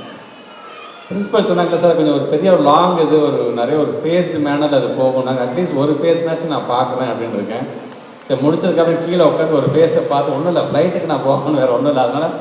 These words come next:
அதை நான் பார்த்துட்டு நான் போறேன் அப்படிங்கிறதான் இப்ப நம்முடைய பிரின்சிபல் மேடம்கிட்டே நான் எடுத்து நான் சொல்லியிருக்கிறேன். நானு மேல கௌரவிக்கப்பட்ட, தமிழுக்கு நமக்கு பெருமையை தேடி தந்திருக்கின்ற ரேணுகா மேடம், ஃபிசிக்ஸ்க்கு நமக்கு பெருமையை தேடி தந்த நம்முடைய லட்சுமி நாராயணன் சார்,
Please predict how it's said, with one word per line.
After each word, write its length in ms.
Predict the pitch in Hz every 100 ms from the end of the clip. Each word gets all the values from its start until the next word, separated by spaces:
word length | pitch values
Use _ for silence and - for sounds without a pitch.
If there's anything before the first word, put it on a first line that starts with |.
| - -
அதை 160 | 113 123
நான் 200 | 120 120
பார்த்துட்டு 360 | 143 165 185 165
நான் 220 | 135 120
போறேன் 320 | 131 131 131 131
அப்படிங்கிறதான் 480 | 117 127 117 120 139
இப்ப 100 | 135
நம்முடைய 340 | 117 101 101
பிரின்சிபல் 420 | 98 123 - 123 117
மேடம்கிட்டே 360 | 104 98 117 110
நான் 220 | 98 92 90 107
எடுத்து 240 | 107 120
நான் 200 | 101 90
சொல்லியிருக்கிறேன். 520 | 95 104 98 104 90
நானு 200 | 123 180 - - - - - - - - - - - - -
மேல 220 | 160 202 196
கௌரவிக்கப்பட்ட, 880 | 165 175 - - 156 151 156 151 151 - - - -
தமிழுக்கு 380 | 131 160 156 143
நமக்கு 420 | 131 123 123 117
பெருமையை 340 | 127 131 139 127
தேடி 180 | 117
தந்திருக்கின்ற 580 | 120 117 110 - 107 101 101 98 98 -
ரேணுகா 380 | 113 113 113 110 101
மேடம், 220 | 98 101 - - - - - - - - - -
ஃபிசிக்ஸ்க்கு 440 | 147 156 170 - 139
நமக்கு 240 | 127 113
பெருமையை 340 | 107 117 127 113
தேடி 200 | 107 110
தந்த 160 | 107
நம்முடைய 320 | 104 101 101 98
லட்சுமி 300 | 101 - 127
நாராயணன் 480 | 107 104 101 95 90
சார், 160 | 101